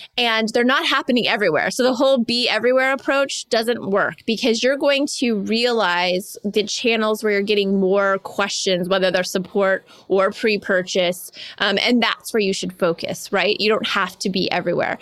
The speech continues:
If you get one support question or one acquisition question on TikTok in a month, that doesn't mean you need to go be active on TikTok to help out your customers. You know what I mean? It, it's like, <laughs> find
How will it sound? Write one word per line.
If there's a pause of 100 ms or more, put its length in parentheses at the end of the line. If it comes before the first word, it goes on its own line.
(180)
If
you
get (160)
one
support
question
or
one
acquisition
question
on
TikTok (280)
in
a
month, (240)
that
doesn't
mean
you
need
to
go
be
active
on
TikTok
to
help
out
your
customers.
You
know
what
I
mean?
It,
it's
like,
<laughs>
find